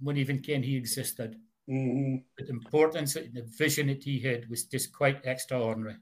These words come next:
Speaker 2: You, you've one of my favourite, uh, Brock players in that team, and I, Bertie Bowie.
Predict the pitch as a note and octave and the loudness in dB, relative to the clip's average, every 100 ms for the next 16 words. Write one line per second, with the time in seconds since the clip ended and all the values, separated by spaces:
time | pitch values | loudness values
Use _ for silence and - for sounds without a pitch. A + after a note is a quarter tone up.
0 | _ _ _ _ _ _ _ - C#3 C#3 | _ _ _ _ _ _ _ -6 -2 -2
1 | D3+ D#3 C#3+ C#3+ D#3+ F3 D3+ - D3+ C#3 | -4 -6 2 6 8 10 8 6 4 2
2 | - C#3+ C3+ C3+ C#3+ - C#3+ D#3 C3 C3 | 4 4 6 6 4 4 4 4 4 0
3 | C#3 C3+ C#3 C3 C3 - _ _ C#3+ D#3 | -2 -6 -4 -2 -2 -4 _ _ 2 2
4 | - B2+ B2+ B2+ B2+ | 0 2 4 4 2